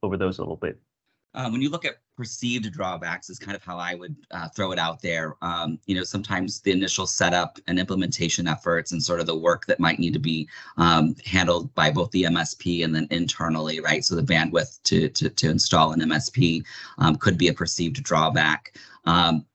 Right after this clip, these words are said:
Speaker 2: change management is a big part of installing an M S P. And so,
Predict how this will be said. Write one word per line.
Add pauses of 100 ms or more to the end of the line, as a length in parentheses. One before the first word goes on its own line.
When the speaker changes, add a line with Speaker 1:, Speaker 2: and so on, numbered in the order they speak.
(120)
Speaker 2:
change
management
is
a
big
part
of
installing
an
M
S
P.
And
so,